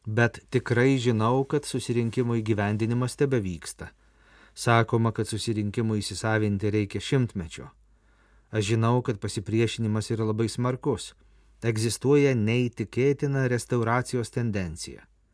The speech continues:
Popiežius priminė, kad šią tendenciją jis jau ne kartą yra pavadinęs atbulumu. Tačiau juk istorijos ir malonės tėkmė eina iš apačios į viršų. Jei ši tėkmė sustoja,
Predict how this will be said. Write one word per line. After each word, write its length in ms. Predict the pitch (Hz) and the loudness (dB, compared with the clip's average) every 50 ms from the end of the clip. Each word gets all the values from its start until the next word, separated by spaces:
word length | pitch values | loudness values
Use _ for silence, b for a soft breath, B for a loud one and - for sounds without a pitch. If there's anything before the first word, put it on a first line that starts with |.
| _ _ _ _ _ _ _ _ _ _ _ | _ _ _ _ _ _ _ _ _ _ _
Popiežius 400 | 127 123 113 120 120 127 120 - | 0 2 4 4 4 2 2 0
priminė, 400 | - 135 117 104 95 92 92 90 | 0 2 2 2 2 0 -2 -4
kad 140 | - 98 | -6 -8
šią 160 | - - 101 95 | -6 -6 -8 -6
tendenciją 720 | - 101 98 90 104 107 113 117 113 - - 147 147 143 b b b b b b b _ | -4 -4 -4 -2 0 0 0 -2 -4 -4 -4 -4 -4 -4 b b b b b b b _
jis 220 | 113 113 - - | -4 -4 -2 -2
jau 300 | 113 110 107 110 110 107 - | 0 0 0 2 0 0 -2
ne 180 | 110 113 120 110 | -2 -2 -2 0
kartą 360 | - 143 143 147 - - 127 | 2 2 2 2 0 0 0
yra 120 | 107 104 95 | 0 0 -2
pavadinęs 680 | - 107 95 98 95 110 117 117 110 107 98 - - b b b b b b b _ | -2 -2 -2 -2 0 0 0 0 0 0 -2 -4 -8 b b b b b b b _
atbulumu. 880 | - 120 117 101 113 104 113 123 120 113 110 117 110 113 117 113 104 - - _ - - _ _ _ _ _ _ _ _ _ _ _ _ _ _ _ _ - | 0 0 0 0 0 4 6 6 8 8 6 4 4 4 2 2 0 -2 -6 _ -20 -20 _ _ _ _ _ _ _ _ _ _ _ _ _ _ _ _ -8
Tačiau 300 | - 107 - 120 113 110 | -8 -4 0 0 2 2
juk 280 | 107 104 101 - - - - | 2 0 -2 -2 -6 -8 -6
istorijos 800 | 120 110 - - - 120 131 135 127 110 98 85 85 - - - _ _ - b b b b b b b b b | -6 -6 -4 -2 2 2 4 4 4 2 2 0 -2 -8 -14 -18 _ _ -20 b b b b b b b b b
ir 160 | - 127 120 117 | -2 0 2 4
malonės 600 | 117 113 107 117 123 127 123 113 101 95 - - | 4 4 6 8 8 8 6 6 2 0 -4 -6
tėkmė 480 | - 98 - - 117 123 131 123 107 - | -8 -8 -4 -2 0 2 2 2 0 2
eina 280 | 120 120 117 110 110 107 | 0 2 2 2 0 0
iš 140 | 101 - 113 | -2 -2 -4
apačios 440 | 98 - 104 - - 120 110 101 - | -4 -4 -4 -2 0 0 0 0 -2
į 80 | 107 | 0
viršų. 440 | 104 135 143 127 110 - - - - - _ _ _ _ _ _ _ _ _ _ _ _ _ _ _ _ _ _ _ _ _ _ _ _ _ _ | 2 2 2 2 0 -6 -10 -14 -16 -20 _ _ _ _ _ _ _ _ _ _ _ _ _ _ _ _ _ _ _ _ _ _ _ _ _ _
Jei 200 | 120 120 123 117 | 4 4 4 4
ši 180 | - - 139 | 4 2 2
tėkmė 520 | 120 - 117 - 127 131 127 123 120 104 95 - | 2 2 0 2 2 2 2 2 2 0 -2 -6
sustoja, 680 | - - 117 - - - 147 160 156 135 101 80 - | -6 -6 -4 -6 0 2 4 4 6 4 2 0 -2